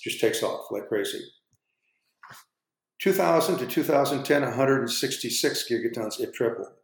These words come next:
Two thousand ten to two thousand seventeen, two hundred fifty-two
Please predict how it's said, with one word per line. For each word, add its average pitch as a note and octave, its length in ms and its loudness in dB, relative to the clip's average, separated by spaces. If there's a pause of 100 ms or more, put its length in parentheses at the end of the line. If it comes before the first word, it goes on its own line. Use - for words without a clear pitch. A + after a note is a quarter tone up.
(2750)
Two C#3 140 2
thousand A2 420 2
ten E3+ 240 4
to D#3+ 100 0
two C#3 140 0
thousand A2+ 360 2
seventeen, B2 600 0
two B2 180 -2
hundred G#2+ 280 -2
fifty-two C3+ 640 -2